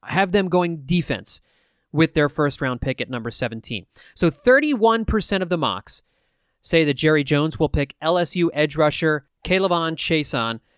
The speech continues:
uh, to be their, to be their first round pick, and be hard to argue with that pick. He's the second best edge rusher in the draft, according to most draft, draft experts. And if you can get him at seventeen, that's a great spot. Uh, he can play either three four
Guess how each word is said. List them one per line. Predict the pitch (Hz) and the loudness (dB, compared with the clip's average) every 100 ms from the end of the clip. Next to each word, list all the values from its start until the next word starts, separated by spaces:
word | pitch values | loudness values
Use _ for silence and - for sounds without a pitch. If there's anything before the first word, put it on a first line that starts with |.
| _ | _
uh, | - 104 107 | -16 -14 -12
to | 127 | -8
be | 131 | -6
their, | 131 123 120 | -2 -2 -2
to | 117 131 | -6 -4
be | 139 | -2
their | 131 127 | 0 -2
first | 135 123 - | -2 -6 -4
round | 120 113 | -6 -4
pick, | 135 127 101 | -4 -4 -6
and | 127 127 123 113 127 | -8 -6 -8 -12 -10
be | 139 | -4
hard | 151 170 | 0 0
to | 147 | 2
argue | 151 147 135 123 - | 0 0 -2 -4 -4
with | 135 - | -6 -2
that | 120 - | -4 -2
pick. | 131 101 - - _ _ | -4 -4 -8 -20 _ _
He's | 151 156 | -8 -6
the | 143 | -4
second | - 175 185 165 | -2 0 0 0
best | 160 151 147 | 0 0 -2
edge | 151 | -2
rusher | 143 143 151 | 0 -2 -2
in | 135 139 | -4 -4
the | 131 | -4
draft, | 135 127 | -4 -4
according | - 135 127 | -6 -8 -6
to | 123 | -6
most | 123 - | -6 -4
draft, | 127 123 - | -4 -4 -6
draft | 135 123 - | -4 -4 -2
experts. | 123 - 135 123 | -6 -4 -4 -4
And | 120 | -6
if | 131 | -6
you | |
can | 151 | -2
get | 139 | -2
him | 123 | -2
at | 110 | -4
seventeen, | 139 117 113 135 123 | -6 -8 -8 -6 -6
that's | 113 107 | -6 -8
a | |
great | 98 113 123 127 | -12 -6 -4 -4
spot. | - 123 117 113 _ - - - | -4 0 0 -2 _ -20 -20 -16
Uh, | 104 | -12
he | 110 | -6
can | 117 117 | -6 -6
play | 151 139 | -2 -2
either | 139 139 123 120 | 0 -2 -2 -4
three | - 151 160 | -4 -6 -4
four | - 151 156 165 175 | -2 2 2 0 -4